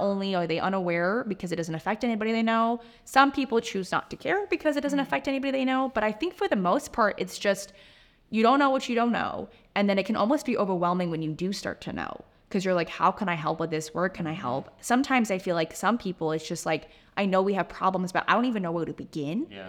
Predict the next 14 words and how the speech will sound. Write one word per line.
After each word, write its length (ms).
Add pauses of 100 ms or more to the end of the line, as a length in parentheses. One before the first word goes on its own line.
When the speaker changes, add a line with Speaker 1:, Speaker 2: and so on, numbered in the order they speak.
(340)
Speaker 1:
And 240
sometimes 560
when 160
it's 160
not 480
affecting 460
people 200
that 80
are 60
close 380
to 120
you, 280
that, 180
that, 180